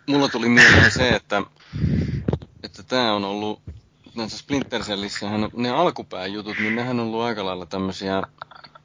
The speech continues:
tämmösiä tehtäväpainotteisia, siis sillä lailla, että ne,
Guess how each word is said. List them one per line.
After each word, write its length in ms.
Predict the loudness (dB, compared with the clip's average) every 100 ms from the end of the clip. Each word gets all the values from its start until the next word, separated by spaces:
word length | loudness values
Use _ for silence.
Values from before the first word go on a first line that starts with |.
| _ _
tämmösiä 560 | -2 0 0 0 0 0 -2 -10 -20 _ -12 -12 -14 _ _
tehtäväpainotteisia, 1120 | 4 4 4 0 0 0 -2 -2 -6 -12 -10 -8
siis 240 | -8 -8
sillä 160 | -4 0
lailla, 160 | 0
että 180 | -2 -2
ne, 340 | -2 0 -2